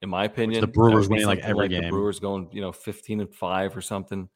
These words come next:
Speaker 1: to finish, I guess, is possible. I mean, they are five and one in their last six games. They did beat Saint Louis tonight, but they still have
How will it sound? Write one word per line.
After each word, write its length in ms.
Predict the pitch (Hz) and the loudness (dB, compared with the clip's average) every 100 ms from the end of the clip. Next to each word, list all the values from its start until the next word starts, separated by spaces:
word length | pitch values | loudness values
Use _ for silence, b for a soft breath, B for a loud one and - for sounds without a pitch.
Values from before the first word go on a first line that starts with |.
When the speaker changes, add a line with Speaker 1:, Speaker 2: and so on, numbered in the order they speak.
| _ _ _ _ _ _ _ | _ _ _ _ _ _ _
Speaker 1:
to 60 | 101 | -12
finish, 400 | - 110 104 104 | -6 -4 -2 -4
I 60 | 90 | -4
guess, 220 | 104 - | -4 -8
is 80 | - | -10
possible. 840 | - 92 101 - 104 110 107 - - | -4 0 0 -2 -2 -2 -2 -8 -10
I 80 | 101 | -4
mean, 120 | 98 | -2
they 80 | 98 | 0
are 140 | 107 | 0
five 300 | - 107 104 | 0 2 2
and 100 | 98 | 0
one 160 | 98 101 | 0 0
in 60 | |
their 100 | 101 | 0
last 260 | 98 98 98 | 0 0 0
six 180 | 104 - | -6 -8
games. 340 | 101 95 98 | -8 -6 -6
They 100 | 87 | -8
did 220 | 82 98 | -6 -6
beat 200 | 85 104 | -4 -6
Saint 220 | - 104 82 | -4 -6 -4
Louis 260 | 87 98 | -4 -4
tonight, 360 | - 107 101 104 | -4 -2 -2 -4
but 120 | 101 | -8
they 100 | 98 | -10
still 260 | 92 - 131 | -8 -2 0
have 300 | 107 98 - | 2 0 -4